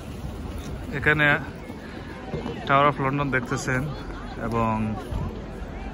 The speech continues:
এই যে এখানে দেখতেছেন আইস skating। এখানে অনেক বরফ জমা, জমা করে তারপর মেশিনের মাধ্যমে এগুলোকে spreading করে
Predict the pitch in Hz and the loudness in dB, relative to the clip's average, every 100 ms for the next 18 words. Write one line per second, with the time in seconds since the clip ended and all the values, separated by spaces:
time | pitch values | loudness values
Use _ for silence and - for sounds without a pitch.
0 | - - - - - - - 127 127 135 | -8 -10 -10 -8 -8 -8 -6 -4 0 2
1 | 127 135 135 127 127 131 143 135 - 131 | 2 2 2 2 0 -2 -2 -4 -2 4
2 | 151 151 - 139 113 95 87 - - - | 4 4 4 4 4 -4 -4 -8 -8 -8
3 | - - - - - - - - - - | -8 -8 -8 -8 -8 -8 -8 -8 -8 -8
4 | - - - - 135 151 151 151 151 156 | -8 -8 -8 -2 6 8 6 4 4 8
5 | 165 - - 127 135 139 - 131 127 131 | 6 4 2 6 8 6 4 6 6 6
6 | - - - - - 127 127 131 139 139 | 0 -6 -6 -8 -4 2 6 8 6 6
7 | 113 104 101 117 113 120 113 107 101 - | 6 4 6 4 6 4 4 4 0 -6
8 | - - - - - - - - - 135 | -8 -8 -8 -8 -8 -6 -6 -4 2 2
9 | - 151 143 135 123 127 123 120 123 120 | 6 6 8 6 6 4 6 6 4 4
10 | 127 - - 123 123 123 120 107 107 | 4 2 0 2 4 2 4 4 2